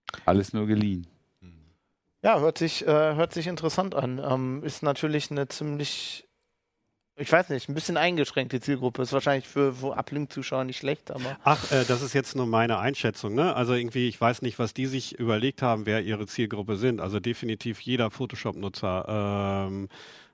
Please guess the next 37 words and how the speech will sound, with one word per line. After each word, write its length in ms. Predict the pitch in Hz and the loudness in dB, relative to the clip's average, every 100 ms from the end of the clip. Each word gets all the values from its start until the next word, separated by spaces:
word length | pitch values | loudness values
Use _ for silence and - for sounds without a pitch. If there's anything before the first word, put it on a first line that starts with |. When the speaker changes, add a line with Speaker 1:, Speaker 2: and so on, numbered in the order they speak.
| _ _ _ - | _ _ _ -2
Speaker 3:
also 280 | 117 117 | 0 0
das 180 | 120 117 | 0 -2
ist 300 | 127 - - - - - _ _ _ _ _ - | -6 -8 -12 -20 -20 -20 _ _ _ _ _ 0
eher 200 | 131 135 | 2 4
so, 140 | 131 | 2
was 160 | 127 123 | 0 -2
ich, 340 | 147 - - | -6 -10 -2
äh, 240 | 135 127 113 | 2 2 2
mir 220 | 123 135 | 2 2
so 120 | 123 | 2
denke, 380 | 107 117 127 110 | 2 0 0 2
wer 140 | 110 | 2
sich 140 | 113 - | 2 -2
dafür 360 | 113 - 120 | -4 0 -2
interessieren 540 | 101 101 110 - 113 101 | -2 -6 -8 -2 -2 -2
könnte. 420 | - 104 98 92 - _ _ _ _ _ _ _ _ _ _ | -4 -4 -6 -12 -14 _ _ _ _ _ _ _ _ _ _
Speaker 2:
Mhm. 220 | 135 127 131 _ _ | -18 -18 -18 _ _
Gibt 240 | 156 147 | 0 2
es 140 | 175 - | 0 0
irgendwas, 640 | - 151 214 170 180 - | 6 6 6 2 2 2
wo 80 | 170 | -2
du 120 | 156 | 2
sagen 340 | 139 143 165 151 | 4 4 4 0
würdest, 360 | 156 156 151 | 2 2 0
okay, 440 | - 139 - 156 156 - - - - | -4 -4 2 2 2 -8 -20 -20 2
das 220 | 147 - | 4 6
hat 160 | 180 156 | 2 2
es 100 | - | 0
jetzt 220 | 147 - | 0 2
definitiv 580 | 156 - 147 - 131 - | 2 2 -4 -2 -4 0
nicht, 340 | 143 226 - | 4 4 2
das 160 | 147 - | -2 -2
ist 140 | 143 | -4
irgendwie 240 | 160 147 147 | -2 0 0
so 100 | 135 | -2
ein 100 | 131 | -2
Dealbreaker, 840 | 143 185 180 180 185 180 196 185 | 2 4 4 2 0 4 4 2